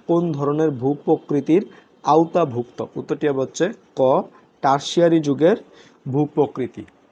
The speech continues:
আনোয়ার সাহেবের ভ্রমণকৃত এলাকার ভূপ্রকৃতি হচ্ছে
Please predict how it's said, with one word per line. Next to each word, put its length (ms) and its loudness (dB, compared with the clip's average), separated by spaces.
আনোয়ার 340 -2
সাহেবের 420 0
ভ্রমণকৃত 560 -6
এলাকার 420 0
ভূপ্রকৃতি 640 -4
হচ্ছে 280 -2